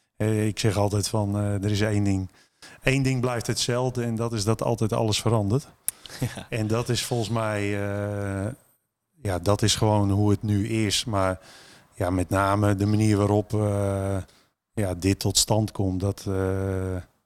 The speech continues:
Speaker 1: ja, daar zijn alleen maar verliezers.
Speaker 2: Ja. Denk je dat Top, eh, daar, eh,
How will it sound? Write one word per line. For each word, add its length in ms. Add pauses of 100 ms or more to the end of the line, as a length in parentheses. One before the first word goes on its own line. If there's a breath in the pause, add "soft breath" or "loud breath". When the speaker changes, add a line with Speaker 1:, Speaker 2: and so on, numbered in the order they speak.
Speaker 1:
ja, 260
daar 140
zijn 220
alleen 180
maar 100
verliezers. 460 (400)
Speaker 2:
Ja. 240 (300)
Denk 200
je 60
dat 200
Top, 240
eh, 360
daar, 560
eh, 80